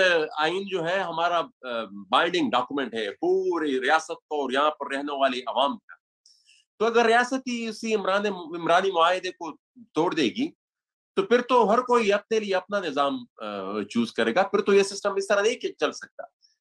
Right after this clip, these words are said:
کوئی ہوں گے، ہم تو مثال سیاسی ورکر ہیں، کوئی شاید طاقتور ہوں گے جس کے خیر سامنے پھر، آ، آ، آ، آ، ہتھیار ڈالنے بھی پڑے، ٹھیک ہے نا؟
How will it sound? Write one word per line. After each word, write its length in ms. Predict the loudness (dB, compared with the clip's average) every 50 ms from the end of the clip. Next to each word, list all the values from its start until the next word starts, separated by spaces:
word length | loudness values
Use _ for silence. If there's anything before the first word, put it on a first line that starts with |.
| _ _ _ _
کوئی 240 | 2 4 6 6 8
ہوں 240 | 8 6 6 4 4
گے، 140 | 4 4 4
ہم 240 | 4 2 0 -2
تو 260 | -4 -4 -2 -2 -2 -4
مثال 280 | -4 -2 -2 -2 -2
سیاسی 360 | -4 -4 -4 -4 -4 -4 -6 -8
ورکر 320 | -8 -8 -6 -6 -4 -4
ہیں، 80 | -4 -4
کوئی 360 | -6 _ -8 -6 -6 -6 -8 -8 _ _ _ _ _ -6
شاید 320 | 0 2 2 2 2 0 0
طاقتور 460 | 0 0 0 0 -2 -2 0 2 2 4
ہوں 220 | 4 2 0 0 -2 -2
گے 60 | -2
جس 220 | -2 -2 -6 -6
کے 120 | -8 -8 -4
خیر 200 | -4 -4 -2 0
سامنے 280 | 0 0 0 -2 -4
پھر، 420 | -6 -4 -2 -2 0 2 2 2 0 0 _ _ _ _ _ _ _ _ _ -6
آ، 100 | -2 0
آ، 120 | 2 2
آ، 0 | 0 -2 -4 -4 -4 -4 -4 -6 -8 -8 -6 -6 -4 -4 -6 -8 -10 -12 _ _ _ _ _ _ _ _
آ، 220 | -4 0 0 0 0 -2 -4 -4 -6 -8 -10 -6 -2 -2
ہتھیار 280 | 0 2 4 4 4 4
ڈالنے 280 | 4 2 2 2 0 -2
بھی 100 | -4 -4
پڑے، 260 | -4 -2 -2 -2 -4 -8 _ _ _ _ _ _ _ _ _ _ _ _ _ _
ٹھیک 180 | -4 -2 -2 0
ہے 40 | -2
نا؟ 160 | -2 -4